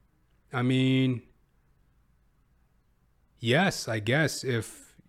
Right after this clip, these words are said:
you are true to your politic and that's what you want to express, express it. But it's kinda hypocritical to, you know, it would be as if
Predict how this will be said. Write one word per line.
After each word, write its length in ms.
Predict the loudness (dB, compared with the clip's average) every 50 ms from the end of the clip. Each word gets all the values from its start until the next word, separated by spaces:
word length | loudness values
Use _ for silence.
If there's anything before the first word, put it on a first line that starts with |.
| _ -6
you 140 | -2 0
are 60 | 0 0
true 280 | -2 -2 0 0 0
to 60 | 0
your 140 | 0 -2 -2
politic 800 | 0 0 0 2 2 0 -2 -4 -6 -8 -8 -8 -8 -12 -20 -20 _ _ _ _ _ _ _
and 80 | -6 -4
that's 200 | -4 -4 -4 -4
what 160 | -6 -4 -4
you 40 | -4
want 160 | -4 -4 -2
to 100 | -4 -4
express, 800 | -6 -8 -10 -4 0 2 4 4 4 2 0 -4 -8 -10 -10 -14 _ _ _ _ _ _ -16
express 500 | -12 -10 -6 -2 2 2 2 2 0 -2
it. 260 | -4 -4 -6 -8 -12 _ _ _ _ -20 -20 _ _ _ _ -2
But 340 | 0 0 0 0 -2 -8 _ _ _ _ _ _ _ _ _ _ _ _ _
it's 80 | -10
kinda 240 | -6 -2 -2 0 0
hypocritical 680 | 0 0 2 0 0 2 2 0 0 0 -2 -2 -4 -2
to, 280 | -2 -2 0 0 0
you 160 | -2 -2 -4 -4
know, 380 | -2 -2 -2 -2 -2 -4 -6 -10 _ _ _ _ _ _ _ _ _ _ _ _ _ _ _ -4
it 80 | 0 2
would 180 | 4 4 4
be 220 | 4 6 8 8 8
as 180 | 8 6 4
if 440 | 4 4 4 4 0 -4 -16 -20 -20